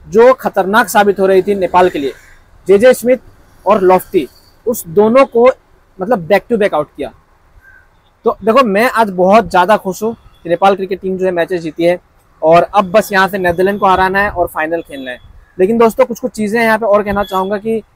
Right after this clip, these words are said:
next matches अगर नेपाल खेलती है तो दो सौ प्लस रन का जो target है, अ, उसका यहाँ पे एम रखें, क्योंकि दो सौ प्लस रन का target अगर आप लोग एम रखते हो तो आप लोग यहाँ पे दो सौ प्लस score बना ही लोगे,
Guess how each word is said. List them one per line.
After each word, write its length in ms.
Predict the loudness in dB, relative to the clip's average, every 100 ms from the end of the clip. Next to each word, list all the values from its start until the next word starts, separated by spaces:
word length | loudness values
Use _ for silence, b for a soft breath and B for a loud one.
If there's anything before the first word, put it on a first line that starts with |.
| _ _
next 260 | -2 -2 -4
matches 280 | -6 -6
अगर 100 | -6 -4
नेपाल 300 | 0 0 2
खेलती 280 | -2 -2
है 60 | -4
तो 120 | -2
दो 120 | -4
सौ 140 | -4 -6
प्लस 300 | -2 -2 -4
रन 80 | -6
का 100 | -6
जो 80 | -2
target 380 | 0 0 0 -4
है, 100 | -6 _ _ -2
अ, 220 | 0 0 -2 _ -14 -14
उसका 240 | -4 -2
यहाँ 160 | 0 -2
पे 100 | -2
एम 140 | -4 -2
रखें, 240 | -2 -4
क्योंकि 240 | -10 -10 -6
दो 120 | -6
सौ 120 | -6
प्लस 240 | -6 -6 -6
रन 80 | -10
का 100 | -10
target 380 | -4 -2 -2 -2
अगर 120 | -2
आप 120 | -2
लोग 120 | -2
एम 180 | -4 -4
रखते 240 | -4 -4 -2
हो 120 | -2 -4 _ _
तो 40 | -4
आप 220 | -2 -2
लोग 120 | -2
यहाँ 160 | -2 -2
पे 120 | -4
दो 180 | -4 -2
सौ 200 | -2 -2
प्लस 400 | -4 -4 -2 -4
score 220 | -8 -6
बना 180 | -4 -2
ही 100 | -2
लोगे, 220 | -2 -8